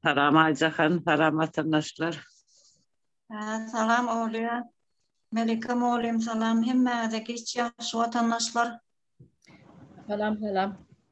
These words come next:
Speaker 3: Inni, e, şu biziň bilişimize görä watandaşlarymyzdan gaty köp,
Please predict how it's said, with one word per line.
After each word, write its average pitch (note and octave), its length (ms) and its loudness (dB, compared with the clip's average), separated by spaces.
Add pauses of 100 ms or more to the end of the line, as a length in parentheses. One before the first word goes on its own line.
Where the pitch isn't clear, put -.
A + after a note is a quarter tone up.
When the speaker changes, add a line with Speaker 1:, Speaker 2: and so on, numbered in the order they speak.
(920)
Speaker 3:
Inni, B3 340 2
e, A#3 220 2 (840)
şu A3 300 0 (880)
biziň A3+ 240 0
bilişimize A3 520 -2
görä A3 400 0 (640)
watandaşlarymyzdan G3+ 1000 -6
gaty G3+ 220 -6
köp, - 300 0